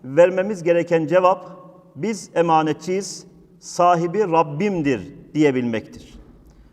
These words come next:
Bunu demek kolay. "Sahibi Allah'tır, emanetçiyiz." diyebilmek kolay. Zor olan sahibinin Allah olduğu şuuruyla hareket etmektir.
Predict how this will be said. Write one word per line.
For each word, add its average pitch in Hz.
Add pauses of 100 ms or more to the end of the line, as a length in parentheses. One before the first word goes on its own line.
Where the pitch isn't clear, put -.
(140)
Bunu 190
demek 208
kolay. 208 (280)
"Sahibi 175
Allah'tır, 170 (280)
emanetçiyiz." 165
diyebilmek 156
kolay. 185 (460)
Zor 160
olan 202 (180)
sahibinin 180
Allah 185
olduğu 156
şuuruyla 185
hareket 160
etmektir. -